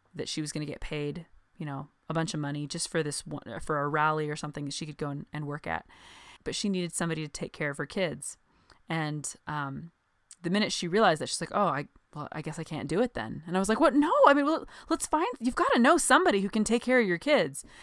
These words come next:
And so we started driving, and I couldn't do it. And we started driving around the neighborhood, and it quickly became apparent from me in my incredibly, you know, s-,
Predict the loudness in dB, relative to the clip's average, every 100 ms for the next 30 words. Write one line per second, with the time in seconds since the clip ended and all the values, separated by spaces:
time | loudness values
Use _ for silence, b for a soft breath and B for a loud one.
0 | B B B B 0 6 6 4 0 -2
1 | -2 -2 0 2 2 0 -2 2 2 2
2 | -2 -2 -2 -2 -2 -2 0 -2 0 2
3 | 2 2 0 0 -2 -2 -2 -4 -4 -4
4 | -8 -10 B -10 -6 -2 -2 0 -2 -4
5 | -4 -4 0 0 0 -2 -4 -2 0 0
6 | 0 -2 -4 B B B B -8 -4 0
7 | 0 -2 -6 _ _ -8 -4 -2 -2 -2
8 | -4 -6 -10 _ _ -10 -8 -6 -8 -12
9 | _ _ _ _ -14 -14